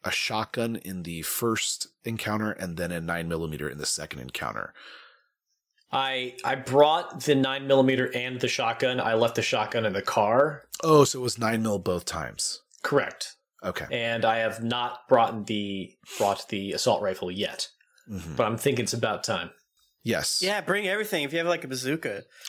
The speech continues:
Speaker 2: I don't. I didn't, I didn't ask the agency for
Speaker 3: Hmm.
Speaker 2: assistance.
Speaker 1: Now, the second thing I'm gonna comment is you had mentioned in the last episode that,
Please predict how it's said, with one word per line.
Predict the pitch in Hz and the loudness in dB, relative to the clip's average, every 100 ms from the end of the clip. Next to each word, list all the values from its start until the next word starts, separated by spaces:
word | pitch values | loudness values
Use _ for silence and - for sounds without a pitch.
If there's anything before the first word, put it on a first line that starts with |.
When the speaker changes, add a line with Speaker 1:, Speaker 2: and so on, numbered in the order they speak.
| - - | -10 -4
Speaker 2:
I | |
don't. | 123 143 135 120 113 | 0 2 2 2 0
I | 123 | 0
didn't, | 143 135 | -2 -2
I | 127 | -2
didn't | 123 131 120 | -2 -2 -2
ask | 120 - | -2 -2
the | 110 | 0
agency | 104 95 95 - 95 | 0 -2 -4 -4 -4
for | - - - - | -8 -8 -8 -8
Speaker 3:
Hmm. | 143 135 123 | -10 -8 -6
Speaker 2:
assistance. | 113 - - - - - - _ _ | -4 -4 -6 -8 -6 -8 -10 _ _
Speaker 1:
Now, | - 131 123 123 | 0 2 4 4
the | 127 123 | 4 2
second | - 165 143 117 | 2 -4 -6 -2
thing | 110 | 0
I'm | 104 | 2
gonna | 95 | 0
comment | - 92 90 92 85 | 0 0 2 0 -2
is | 92 87 85 - - | -4 -2 -2 -2 -4
you | 90 101 131 | -4 2 2
had | 110 101 | 2 0
mentioned | 98 95 98 92 | -2 -2 -4 -4
in | |
the | 87 | -4
last | 85 87 87 82 | 0 2 2 -2
episode | 80 82 - 78 76 - | -4 -4 -4 -4 -6 -4
that, | 90 82 80 | -2 -2 -2